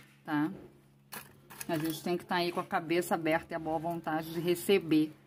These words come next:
essas oportunidades também, né? Ó. Pronto, gente, fica assim, esquisito mesmo, tudo marcado, mas tem que ser assim, pra gente poder começar a costurinha, tá?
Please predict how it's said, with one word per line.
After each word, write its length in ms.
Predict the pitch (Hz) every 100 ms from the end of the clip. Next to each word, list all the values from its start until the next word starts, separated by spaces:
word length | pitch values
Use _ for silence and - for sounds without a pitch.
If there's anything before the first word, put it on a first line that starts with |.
| - - - - _ - - -
essas 320 | 170 165 180 175
oportunidades 760 | - 175 - 180 160 160 160
também, 360 | - 240 202 170
né? 240 | 180 269 - - - - - - - - - - - - - 508 - - - - 1077 - - - - - -
Ó. 100 | 320 - - - - - - - - -
Pronto, 360 | - 170 143 143
gente, 240 | 175 202
fica 340 | - - 277 349
assim, 260 | 359 269
esquisito 560 | 269 269 302 247 254 262
mesmo, 360 | 247 226 226 233
tudo 220 | 247 254
marcado, 500 | 277 - 220 196 202
mas 160 | 214
tem 200 | - 262
que 80 | 269
ser 140 | - 302
assim, 360 | 302 165 143 - - - -
pra 140 | - 196
gente 260 | 196 196
poder 240 | - 202 214
começar 420 | 233 220 220 233
a 40 | 214
costurinha, 580 | 220 - 254 190 139 147
tá? 300 | 180 202